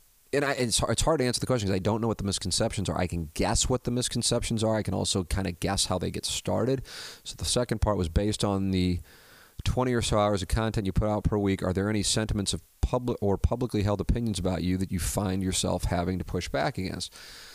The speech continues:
So I think where some of it comes from is, uh, I, 'cause I've, I've, 'cause my mom does this actually, and I, like, push back on it with my mom, and it'll be, like, about, like, her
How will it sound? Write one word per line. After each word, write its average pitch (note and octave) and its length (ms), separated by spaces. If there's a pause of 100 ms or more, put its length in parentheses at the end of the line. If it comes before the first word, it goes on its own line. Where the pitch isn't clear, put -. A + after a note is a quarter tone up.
(760)
So C3+ 240
I B2 80
think B2+ 320 (300)
where A2 360
some B2+ 200
of G2 80
it E2+ 100
comes D#3+ 380
from G#2 380
is, F#2+ 600 (760)
uh, G2+ 220
I, - 200
'cause - 140
I've, G2 240
I've, G2 160
'cause G2+ 200
my A#2+ 100
mom B2+ 320
does - 340
this - 160
actually, - 600 (420)
and G2+ 100
I, A2 60
like, G2+ 200
push - 280
back F#2 380
on F2 160
it F2+ 120 (220)
with G2 180
my F2 100
mom, F#2+ 520
and G2 120
it'll G2 120
be, G2+ 140
like, F#2+ 240
about, F#2 260
like, F#2 220
her F#2+ 320